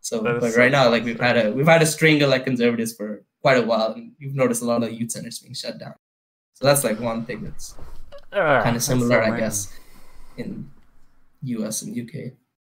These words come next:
Speaker 2: Yeah. Didn't, like, shoegaze come out of, like, youth centers? Like, I'm pretty sure that's how, like, most of that <laughs> scene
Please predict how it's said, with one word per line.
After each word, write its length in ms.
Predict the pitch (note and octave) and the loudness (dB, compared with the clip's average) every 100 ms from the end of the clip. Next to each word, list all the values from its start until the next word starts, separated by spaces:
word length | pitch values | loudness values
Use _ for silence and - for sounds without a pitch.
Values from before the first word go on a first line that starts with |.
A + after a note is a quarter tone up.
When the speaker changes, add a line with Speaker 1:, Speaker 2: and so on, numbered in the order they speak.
| - | -16
Speaker 2:
Yeah. 360 | G#2 G2 G#2+ G#2+ - _ _ _ - - _ _ _ _ _ _ _ _ _ B2+ | -12 -10 -12 -16 -20 _ _ _ -20 -20 _ _ _ _ _ _ _ _ _ -6
Didn't, 160 | D#3+ | -4
like, 160 | E3+ - | -4 -4
shoegaze 500 | - A#2+ C3 C#3+ C3+ | -6 -4 -2 -2 -4
come 160 | C#3+ | -6
out 140 | C3+ C3+ | -4 -4
of, 320 | C3 C3 - - | -6 -10 -20 -12
like, 200 | A#2 - | -12 -10
youth 140 | B2 | -14
centers? 500 | - B2+ B2 B2+ C3 | -10 -8 -8 -12 -14
Like, 120 | G#2+ | -12
I'm 100 | G#2 | -12
pretty 180 | G#2 B2+ | -10 -12
sure 160 | A#2 A2 | -8 -6
that's 200 | G#2+ - | -6 -8
how, 340 | G#2 G2 G2 | -8 -6 -6
like, 300 | F#2+ F#2+ - - - - - | -8 -10 -12 -20 -20 -20 -6
most 320 | G#2+ G2+ - | -4 -4 -6
of 60 | |
that 420 | G2 G2+ G2+ G#2+ - | -4 -4 -4 -12 -14
<laughs> 0 | |
scene 460 | - A#2+ A2 G#2+ | -6 -4 -4 -6